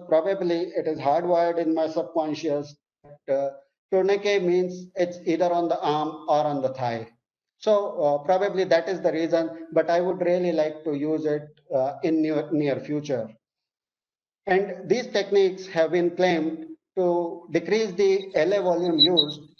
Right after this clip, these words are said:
Uh, one of the studies is suggested that, uh, uh, they have used as low as seven M L of point zero, point five percent of lignocaine. It improves the tourniquet tolerance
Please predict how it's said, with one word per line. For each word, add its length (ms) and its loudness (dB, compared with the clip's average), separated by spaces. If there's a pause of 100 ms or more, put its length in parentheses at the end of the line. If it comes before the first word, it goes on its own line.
(240)
Uh, 180 0
one 160 -2
of 160 -4
the 100 -2
studies 400 -2
is 160 -8
suggested 680 -4 (160)
that, 380 -2
uh, 720 -4
uh, 120 -10 (260)
they 100 -2
have 220 -4
used 340 -2 (220)
as 300 -2
low 160 -2
as 340 -2
seven 300 -4
M 140 -2
L 120 -4
of 300 -8
point 280 -4
zero, 520 -8 (280)
point 600 -4
five 240 -4
percent 360 -6
of 140 -6
lignocaine. 640 -8 (1500)
It 420 -4
improves 520 -4
the 120 0
tourniquet 560 -4
tolerance 600 -4